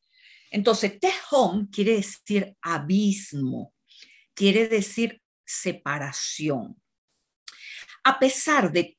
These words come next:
toda la alegría que cubre esta porción de Bereshit, este versículo, que es el segundo versículo,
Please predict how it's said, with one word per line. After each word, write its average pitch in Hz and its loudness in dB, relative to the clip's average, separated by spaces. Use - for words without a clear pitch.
toda 339 2
la 277 0
alegría 180 0
que - -14
cubre 247 -4
esta 240 -8
porción 190 -4
de 147 -2
Bereshit, 262 -4
este 370 0
versículo, 202 0
que 151 -10
es 143 -8
el 156 -10
segundo 147 -4
versículo, 196 0